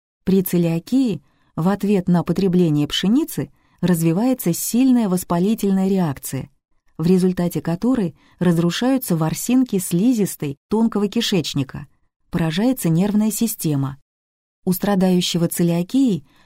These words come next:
наблюдаются сильные боли в животе, поносы. Дети с таким заболеванием отстают в росте. Зимой могут отмечаться повышенная слабость, утомляемость, бледность.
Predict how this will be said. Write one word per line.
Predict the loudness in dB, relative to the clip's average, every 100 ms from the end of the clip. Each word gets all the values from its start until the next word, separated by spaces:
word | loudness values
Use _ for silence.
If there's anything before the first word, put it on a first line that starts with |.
| _
наблюдаются | 2 4 4 4 2 0 -2 -4
сильные | -4 0 2 2 2
боли | 2 2 0
в | 0
животе, | 0 -2 -2 -4 -6 -6 _ _ -4
поносы. | 0 2 0 -2 -6 -10 -12 _ _ -4
Дети | -2 0 0 0
с | -2
таким | -4 -2 0
заболеванием | 0 2 2 2 0 0 -4 -6 -12 _ _
отстают | -4 -4 -2 0 0 0
в |
росте. | 0 0 -2 -6 -10 -10 _ _ _ _ -6
Зимой | 0 2 4 4
могут | 4 2 2 0
отмечаться | 0 -2 0 -4 -4 -6 -6 -10 _
повышенная | -2 0 0 2 0 0
слабость, | 0 -2 -2 -4 -6 -6
утомляемость, | -2 0 0 0 0 -2 -4 -8 _ _ _
бледность. | -2 0 0 0 -2 -6 -10 -18